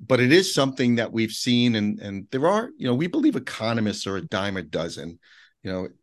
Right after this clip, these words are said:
to, to, you know, respectfully for any economist that's listening to our podcast, I don't know who may, but in case they are, uh, but there are a group that Peter and I have followed for some time now, and they're I T R Economics out of New Hampshire, and they're the Bowley brothers.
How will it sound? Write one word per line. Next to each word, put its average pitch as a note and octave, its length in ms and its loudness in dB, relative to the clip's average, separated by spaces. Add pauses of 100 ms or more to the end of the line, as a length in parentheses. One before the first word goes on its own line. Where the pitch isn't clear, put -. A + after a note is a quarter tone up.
to, G2+ 160 -2 (100)
to, F#2+ 260 -4 (460)
you G2 140 -8
know, E2+ 100 -10 (160)
respectfully A2 580 0
for G#2+ 120 0
any G#2+ 160 2
economist G#2 460 -6
that's F#2 220 -10
listening G#2 560 -2
to G2 100 -8
our F2 120 -4
podcast, G2 520 -8
I G2+ 60 -10
don't G2 160 -10
know G#2 80 -10
who G#2+ 160 -12
may, G#2+ 320 -4
but F2 160 -12
in A2+ 80 -10
case G#2 240 -8
they F#2 160 -8
are, G#2+ 320 -4 (460)
uh, B2 240 2
but C#3+ 180 4
there D#3+ 160 6
are F#3+ 160 6
a F3+ 100 2
group B2+ 380 0
that - 200 -2
Peter B2+ 320 0
and A2+ 60 0
I A2 180 4
have G#2 200 -2
followed G#2 760 0 (540)
for B2 100 -2
some A#2+ 300 2
time A#2 400 0
now, G2 260 0
and G2+ 100 -4
they're G#2 260 -2
I B2 180 2
T C3 200 -4
R A2+ 160 4
Economics G2+ 680 -4 (100)
out G2+ 140 -2
of G2+ 100 -10
New G2 220 -6
Hampshire, G2+ 560 -8
and F2+ 140 -8
they're G2+ 140 -8
the F#2+ 140 -10
Bowley G#2 460 -2
brothers. - 580 -14